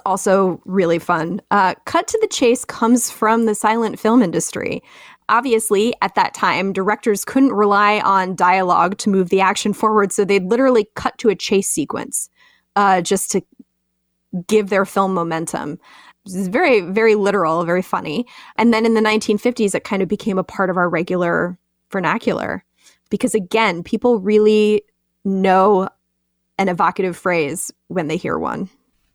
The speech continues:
I think it really does speak to how much we just love a catchy phrase. <laughs>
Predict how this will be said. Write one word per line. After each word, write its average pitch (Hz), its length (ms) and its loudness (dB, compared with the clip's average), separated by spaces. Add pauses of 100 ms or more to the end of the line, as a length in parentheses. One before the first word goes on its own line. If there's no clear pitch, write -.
(160)
I 226 80 0
think 381 220 -2
it 269 100 -4
really 262 240 4
does 208 260 0
speak - 440 -4
to 190 520 2 (640)
how - 240 0
much 247 260 0
we 220 100 0
just 190 220 -2
love 185 360 0
a 190 80 -4
catchy - 340 -6
phrase. 190 560 -2
<laughs> - 60 -16